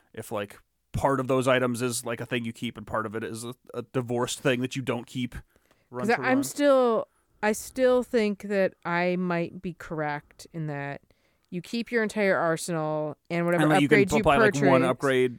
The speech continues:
Speaker 1: type of
Speaker 2: and
Speaker 1: upgrade
Speaker 2: then,
Speaker 1: to a
Speaker 2: yeah,
Speaker 1: gun.
Speaker 2: if you get
Speaker 1: Yeah.
Speaker 2: a different one for the same gun, it replaces
Speaker 1: Right.
Speaker 2: it.
Speaker 1: So you're saying, like, you know, if you have bought a rate of fire upgrade,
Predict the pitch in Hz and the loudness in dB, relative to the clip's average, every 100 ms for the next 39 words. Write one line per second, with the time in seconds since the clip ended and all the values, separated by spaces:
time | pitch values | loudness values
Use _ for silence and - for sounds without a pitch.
0 | - - 143 - 202 202 196 196 185 208 | -10 0 2 4 6 6 6 4 4 4
1 | 180 170 190 - 208 175 196 196 123 180 | 6 4 2 0 -2 2 2 2 0 0
2 | 190 - 196 180 175 170 - 180 165 - | 0 0 -2 0 0 -2 -2 -2 -2 -2
3 | 185 180 180 170 160 160 156 143 123 139 | -2 0 0 0 0 -2 -6 -6 -4 0
4 | 117 98 120 104 135 156 160 139 131 123 | 0 0 -4 -4 0 2 4 2 2 0
5 | 139 127 120 117 131 117 104 - 143 117 | 0 0 -2 -4 -4 -6 -10 -10 -8 -4
6 | 131 117 117 117 113 - 113 107 107 127 | -2 -2 -2 -4 -6 -4 -2 -2 -4 -4
7 | 107 107 113 | -4 -6 -10